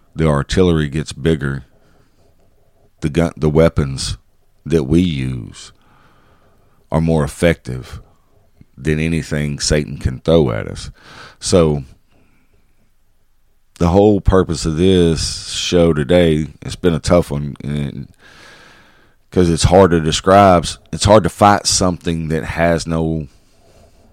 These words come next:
just wants to cause chaos. But Jesus Christ is our hope,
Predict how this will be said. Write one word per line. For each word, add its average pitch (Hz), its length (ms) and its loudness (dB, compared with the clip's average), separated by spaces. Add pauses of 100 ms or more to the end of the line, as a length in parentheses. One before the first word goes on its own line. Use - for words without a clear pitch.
(520)
just 104 240 0
wants 98 200 0
to - 60 -12
cause 92 560 -2 (140)
chaos. - 640 -4 (1300)
But 85 420 6 (1900)
Jesus 78 380 0
Christ 87 360 2
is 80 140 -2
our 73 140 -2
hope, 90 300 -2